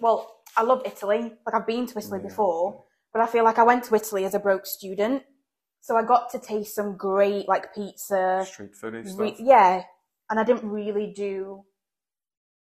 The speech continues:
Speaker 1: like, I think if I went now, I'd do a lot of research. I'd spend a lot of time on TikTok looking at all the places we could go to. That'd be really good.
Speaker 2: I actually had amazing food in Krakow.
Speaker 1: Yeah,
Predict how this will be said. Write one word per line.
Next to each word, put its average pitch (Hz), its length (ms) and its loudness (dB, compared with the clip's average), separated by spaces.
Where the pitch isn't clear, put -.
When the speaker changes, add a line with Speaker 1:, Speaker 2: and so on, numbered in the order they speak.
Speaker 1:
like, 226 160 0
I 240 40 -2
think 240 300 -4
if 220 100 -2
I 220 40 4
went 214 260 0
now, 180 540 -4
I'd 208 180 4
do 208 140 4
a - 20 6
lot 190 180 6
of 180 80 -6
research. 180 480 -8
I'd 185 100 -12
spend 185 180 -14
a 190 60 -20
lot - 140 -18
of 202 160 -18
time 185 140 -18
on 180 140 -18
TikTok 190 460 -20
looking 185 380 -10
at 180 240 -10
all 202 140 -2
the 185 60 -6
places 180 360 -8
we 180 80 -10
could 180 160 -20
go 175 200 -4
to. 175 260 -8
That'd 190 220 -8
be 170 60 -14
really 170 140 -16
good. - 260 -12
Speaker 2:
I 113 60 -8
actually 113 300 -8
had 110 160 -10
amazing 95 420 -16
food 113 260 -8
in 101 60 -14
Krakow. 107 580 -10
Speaker 1:
Yeah, 339 800 -4